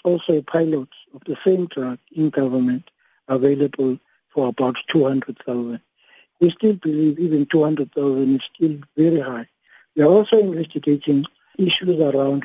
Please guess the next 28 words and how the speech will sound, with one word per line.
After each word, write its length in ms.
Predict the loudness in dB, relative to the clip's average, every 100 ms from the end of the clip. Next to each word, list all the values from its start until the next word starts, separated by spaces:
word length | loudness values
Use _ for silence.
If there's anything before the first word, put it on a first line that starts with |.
| -2
patents 540 | -2 -2 -2 -2 -4 -18 -20 _ _ -4
and 160 | 0 0
extension 580 | 0 2 2 2 -2 -4
of 140 | -8 -8
those 200 | -10 -10
patents, 500 | -6 -6 -8 _ _ _ _ _ -20 _ -6
because 320 | 2 2 2
we 80 | -6
believe 500 | -6 0 0 0 -4
that, 240 | -6 -6 -6
uh, 80 | -8 -8 _ _ _
there 120 | 0 2
may 240 | 4 2
be 100 | 0
an 180 | 0 -2
instance 440 | -4 -4 -4 -4 0
where, 360 | 0 2 -2 -4 _ _ -10
because 440 | 0 4 4 0
there's 220 | -2 -2
a 40 | -2
particular 540 | -2 -4 -2 0 0
patent 500 | 0 -2 0 -2 -2 -4
that 260 | -4 -4 -8 -20 _ _
belongs 360 | 0 2 2 2
to 120 | 0
Roche 240 | 0 0 -2
that 140 | -2
expires 540 | -2 -2 0 2 2